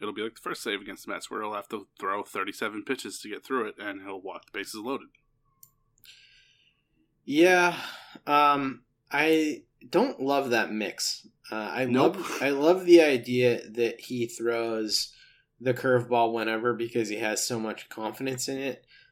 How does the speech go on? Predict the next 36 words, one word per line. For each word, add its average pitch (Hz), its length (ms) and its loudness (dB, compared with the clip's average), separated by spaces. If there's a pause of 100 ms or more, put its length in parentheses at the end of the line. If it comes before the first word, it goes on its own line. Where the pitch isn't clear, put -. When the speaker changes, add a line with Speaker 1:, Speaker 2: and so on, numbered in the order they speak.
(140)
Speaker 2:
Um, 107 320 -8
and 123 120 -2
I 123 80 2
do 156 200 2
like 147 280 2
the 123 60 -4
fact 127 320 -2
that 117 80 -6
he's 120 180 -4
been 113 220 -4
mixing 117 360 -2
in 113 160 -4
that 107 220 -6
cutter, 123 500 -2 (280)
um, 101 560 -10
and 110 180 -8
he's 120 200 -4
made 120 160 2
a 113 40 0
point 120 320 -4
to, 113 100 -4
like, 104 360 -6
I, 127 140 -2
I 131 140 -4
saw 131 360 2
a 123 60 -4
couple 120 260 -4
times, 117 380 -6
I - 220 -10
think 135 340 -10
maybe 123 400 -2
with 117 260 -4
Plawecki 107 460 -6
in 120 80 -4
the 117 80 -6
game, 120 320 -6